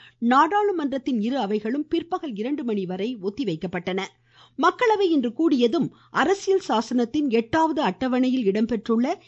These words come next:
இருபத்தி இரண்டு மொழிகளிலும் உறுப்பினர்கள் அலுவல் நடவடிக்கைகளை தெரிந்து கொள்வதற்கான மொழிபெயர்ப்பு வசதிகள் செய்யப்பட்டுள்ளதாக அவைத்தலைவர் திரு ஓம் பிர்லா தெரிவித்தார். இதனைத் தொடர்ந்து பீகார் வாக்காளர் பிரச்சனையில் எதிர்க்கட்சிகள் முழக்கம் எழுப்பியதால்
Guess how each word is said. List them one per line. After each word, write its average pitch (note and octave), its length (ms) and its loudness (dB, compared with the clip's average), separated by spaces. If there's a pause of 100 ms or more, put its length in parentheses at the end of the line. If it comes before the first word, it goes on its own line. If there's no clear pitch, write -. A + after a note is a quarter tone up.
(200)
இருபத்தி G4 480 4
இரண்டு B3 340 2
மொழிகளிலும் B3 640 0
உறுப்பினர்கள் B3 680 0 (240)
அலுவல் F4+ 420 4
நடவடிக்கைகளை B3+ 760 0
தெரிந்து C4 340 -2
கொள்வதற்கான A#3+ 760 0 (300)
மொழிபெயர்ப்பு D#4+ 680 4
வசதிகள் A#3+ 540 -2
செய்யப்பட்டுள்ளதாக G3+ 800 -2 (160)
அவைத்தலைவர் A3+ 600 -2 (320)
திரு A3 180 2
ஓம் D#4 260 -2
பிர்லா G3 340 -2
தெரிவித்தார். E3+ 540 0 (140)
இதனைத் G#3 340 4
தொடர்ந்து C#4 580 2 (100)
பீகார் G4 340 6
வாக்காளர் C#4 540 0
பிரச்சனையில் B3+ 520 0
எதிர்க்கட்சிகள் A#3 680 -4
முழக்கம் C4+ 560 0
எழுப்பியதால் G3 720 0